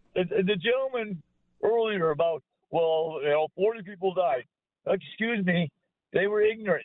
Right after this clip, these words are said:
They went out on the road when they told, were told not to. And, uh,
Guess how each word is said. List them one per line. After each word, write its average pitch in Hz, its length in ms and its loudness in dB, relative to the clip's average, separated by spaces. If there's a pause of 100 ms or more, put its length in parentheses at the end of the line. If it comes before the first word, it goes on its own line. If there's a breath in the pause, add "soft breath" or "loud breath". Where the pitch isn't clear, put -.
(100)
They 156 140 0
went 202 220 2
out 214 160 4
on 226 160 0
the 190 60 0
road 190 260 2
when 202 140 -4
they 170 120 -2
told, 185 240 2
were 175 160 2
told 190 340 2
not 175 260 2 (100)
to. 117 240 -2 (840)
And, 123 280 0
uh, 135 280 2